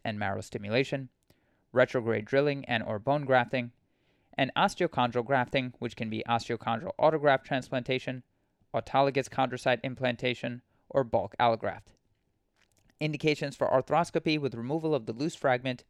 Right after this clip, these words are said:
debridement, and marrow stimulation includes chronic lesions,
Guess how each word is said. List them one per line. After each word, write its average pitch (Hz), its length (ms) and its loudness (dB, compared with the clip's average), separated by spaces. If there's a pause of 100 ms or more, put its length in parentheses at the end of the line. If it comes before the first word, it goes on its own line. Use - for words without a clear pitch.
debridement, 135 500 -4
and 117 160 -4
marrow 156 240 2
stimulation 123 640 -4 (340)
includes 117 340 -8
chronic 151 380 -2
lesions, 131 480 -6